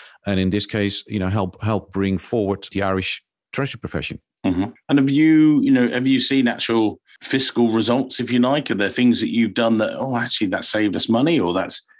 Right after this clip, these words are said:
Speaker 2: helped with my role," or, "That's helped me recruit someone," or, you know, are there, are there any direct, directly relevant,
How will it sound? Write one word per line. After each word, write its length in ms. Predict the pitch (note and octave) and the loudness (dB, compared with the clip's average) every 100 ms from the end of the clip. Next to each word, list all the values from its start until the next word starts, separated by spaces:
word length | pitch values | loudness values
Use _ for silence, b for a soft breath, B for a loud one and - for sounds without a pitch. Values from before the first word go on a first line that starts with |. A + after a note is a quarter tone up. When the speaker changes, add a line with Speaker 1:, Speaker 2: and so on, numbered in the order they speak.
| b | b
Speaker 2:
helped 360 | - A2 - | -2 -2 -2
with 120 | G#2 G2 | 0 2
my 260 | G2+ G#2 | 2 2
role," 520 | F#2+ G#2+ A#2+ C#3 C#3 | 2 2 2 2 2
or, 260 | F2+ E2+ D#2+ B B B | 2 0 -2 B B B
"That's 160 | - - | -6 -2
helped 200 | A2+ G#2 | 0 2
me 120 | G2+ | 2
recruit 420 | F#2+ - B2+ B2 | 0 2 2 2
someone," 380 | - C3 C3+ B2 | 0 2 4 4
or, 240 | F2+ F2+ b b b - | 2 0 b b b -2
you 120 | B2+ | 0
know, 100 | G2 | 2
are 40 | |
there, 200 | G2+ G#2 | 0 -2
are 40 | A#2 | 0
there 140 | B2+ | 2
any 140 | C#3+ | 2
direct, 680 | B2 B2 A#2 A#2+ A#2+ - - - _ _ - | 2 2 2 2 -2 -4 -6 -10 _ _ -12
directly 380 | A#2 A2+ A2+ G#2+ | -2 0 0 2
relevant, 480 | G#2+ A2 G#2 G2+ D#2+ | 2 0 0 -2 -2